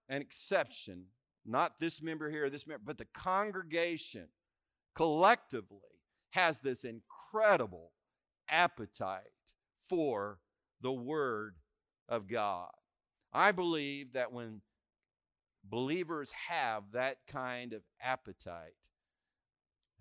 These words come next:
<laughs> God moves in ways that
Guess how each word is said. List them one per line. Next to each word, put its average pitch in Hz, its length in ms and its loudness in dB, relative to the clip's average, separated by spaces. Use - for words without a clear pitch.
<laughs> 90 120 -8
God 120 600 0
moves 143 360 -2
in 143 220 -8
ways 101 600 -6
that 117 260 0